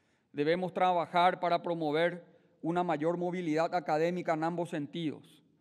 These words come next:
o aprovechar mejor la experiencia adquirida por España para el fortalecimiento institucional del Paraguay. Pienso en este respecto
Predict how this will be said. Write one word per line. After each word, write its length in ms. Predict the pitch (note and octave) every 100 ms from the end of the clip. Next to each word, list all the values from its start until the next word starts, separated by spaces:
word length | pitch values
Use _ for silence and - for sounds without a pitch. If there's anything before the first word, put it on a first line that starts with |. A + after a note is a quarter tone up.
| _ _
o 140 | - D3+
aprovechar 640 | D#3+ E3+ D#3 D3 F3 F3
mejor 320 | E3 - E3
la 60 | E3+
experiencia 680 | E3 D#3+ D3 E3 E3+ E3+
adquirida 580 | E3 - C#3 D#3 E3 E3+ E3+ - _ _
por 160 | E3 D#3
España 440 | - E3+ E3+ E3+
para 180 | E3+ E3
el 100 | E3
fortalecimiento 920 | F3 E3+ F3 F3 E3+ C#3 D3+ E3+ E3+
institucional 720 | D#3 E3 F3+ D#3 C#3+ D#3+ F#3
del 140 | E3 C#3+
Paraguay. 400 | A#2+ A2 - - _ _ _ _ _ _ _ _ _ _ _ _ _ -
Pienso 400 | E3 F#3 F#3+ F#3+
en 80 | E3+
este 240 | F3 G3
respecto 680 | E3+ - F3 F3 - F3+